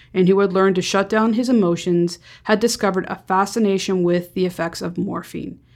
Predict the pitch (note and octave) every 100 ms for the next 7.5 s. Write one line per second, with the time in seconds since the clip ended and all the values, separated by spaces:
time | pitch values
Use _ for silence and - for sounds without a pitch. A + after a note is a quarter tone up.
0 | _ F#3+ E3+ - - C#4 - A3+ F#3 F3+
1 | E3+ E3+ E3+ - B3+ C#4 A3 F3 D#3+ E3
2 | F3 F#3+ F#3+ G3 G3 - F#3+ F3 F3 E3+
3 | E3 - G3 F3+ F3 E3 - - - C#4
4 | F#3+ E3 E3+ - _ - - _ G#3+ -
5 | G#3+ A#3+ - C4+ - C#4 - F3+ F3 F3
6 | F3 - - - F3+ - G#3+ G#3 G#3 F#3+
7 | F3+ E3+ - -